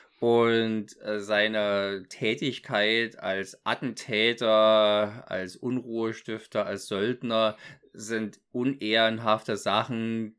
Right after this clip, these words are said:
die natürlich nicht unbedingt mit dem im Übereinklang stimmen, was einem Samurai üblicherweise eben so im Selbstverständnis innewohnte. Und die bekanntesten Ninjas,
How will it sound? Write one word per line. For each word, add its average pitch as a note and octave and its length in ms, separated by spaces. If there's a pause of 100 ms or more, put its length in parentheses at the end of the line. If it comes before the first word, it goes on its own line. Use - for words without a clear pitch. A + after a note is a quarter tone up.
die G#2+ 340
natürlich A2 520
nicht A2 480
unbedingt G2+ 540
mit G2 220
dem G2+ 240
im G2+ 220
Übereinklang G#2 600
stimmen, G#2 280
was G2+ 120
einem F#2+ 340
Samurai G2 600
üblicherweise F#2+ 880
eben F#2 420
so F2+ 260
im F2+ 200
Selbstverständnis - 2000
innewohnte. A#2+ 920 (680)
Und A2 360
die A#2 80
bekanntesten A2 1400
Ninjas, G#2 420